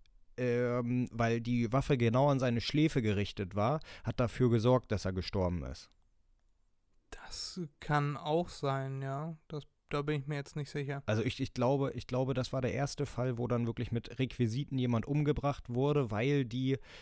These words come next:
Speaker 1: zu, ähm, unachtsam waren.
Speaker 2: Ja, aber wie, jemand
Speaker 1: Na, so
Speaker 2: ne
Speaker 1: wie mit einer Schreckschusspistole.
Speaker 2: Ja.
Speaker 1: Halt mal deine Hand vor eine Schreckschusspistole.
Speaker 2: Das wollte ich nämlich auch sagen.
Speaker 1: <laughs> Nein,
Speaker 2: Da,
Speaker 1: mach's nicht.
Speaker 2: da kommt
Speaker 1: Mach's
Speaker 2: ja
Speaker 1: nicht.
Speaker 2: auch erstmal ein Meter Feuer raus.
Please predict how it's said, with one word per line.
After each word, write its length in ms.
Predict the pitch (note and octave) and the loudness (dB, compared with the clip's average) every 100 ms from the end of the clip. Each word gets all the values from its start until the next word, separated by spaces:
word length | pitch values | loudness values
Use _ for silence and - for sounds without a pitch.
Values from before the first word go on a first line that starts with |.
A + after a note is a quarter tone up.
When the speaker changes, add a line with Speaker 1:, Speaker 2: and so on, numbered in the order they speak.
| - | -12
Speaker 1:
zu, 380 | - - B2 A#2+ - - - - | -4 2 4 2 -2 -20 -20 -10
ähm, 520 | G#2+ G#2+ G#2+ G#2 G#2 - _ _ _ _ _ _ _ | -6 -2 -2 -2 -4 -10 _ _ _ _ _ _ _
unachtsam 760 | E3 A#2+ A2 - G2 E2+ E2+ E2 | 0 0 -4 -6 -6 -4 -6 -6
waren. 300 | D2 C#2 - - _ - _ _ _ - _ _ _ _ | -8 -10 -16 -20 _ -20 _ _ _ -20 _ _ _ _
Speaker 2:
Ja, 180 | C#3 C#3 | -6 -2
aber 260 | C#3 C#3+ C#3 | 0 -2 -4
wie, 60 | - D3+ | -12 -2
jemand 340 | D3+ D3+ D3+ | 2 4 6
Speaker 1:
Na, 40 | A#2+ | 8
so 120 | D#3+ | 8
Speaker 2:
ne 100 | D#3+ | 8
Speaker 1:
wie 40 | |
mit 100 | D3+ | 8
einer 80 | C#3 | 4
Schreckschusspistole. 840 | B2+ E3 - D3+ C3+ - A2+ - B2 | 2 2 4 4 4 2 0 4 4
Speaker 2:
Ja. 160 | D3+ | 6
Speaker 1:
Halt 160 | D3+ C#3+ | 4 4
mal 100 | D3 | 2
deine 220 | C3+ C3 | 2 2
Hand 160 | C3 D3 | 0 0
vor 140 | D#3+ | 2
eine 100 | C#3 | 2
Schreckschusspistole. 1080 | - D#3+ - B2+ - A2+ - G#2+ G#2 F2 D#2+ - - | 2 -2 2 0 0 -2 -2 2 2 0 -4 -8 -4
Speaker 2:
Das 140 | D3+ - | 0 8
wollte 160 | F#3 | 8
ich 80 | F#3 | 10
nämlich 300 | F#3 F3 D3 | 8 6 4
auch 160 | E3 G#3+ | 4 4
sagen. 240 | A3+ D3 | 6 8
Speaker 1:
<laughs> 0 | |
Nein, 80 | C3+ | 10
Speaker 2:
Da, 40 | C#3+ | 10
Speaker 1:
mach's 200 | A#2+ - | 8 8
nicht. 120 | C#3 | 6
Speaker 2:
da 80 | E3 | 8
kommt 200 | - G3+ | 8 8
Speaker 1:
Mach's 60 | - | 8
Speaker 2:
ja 80 | D#3+ | 6
Speaker 1:
nicht. 80 | |
Speaker 2:
auch 120 | G#3 E3+ | 6 6
erstmal 480 | E3 C#3 D#3 C#3+ | 2 4 4 6
ein 160 | C#3+ D3+ | 4 4
Meter 320 | D#3 D3+ C#3+ | 6 6 4
Feuer 340 | - D#3+ C#3+ C#3 | 4 4 6 6
raus. 460 | C3 C3+ C3+ - | 4 2 0 -6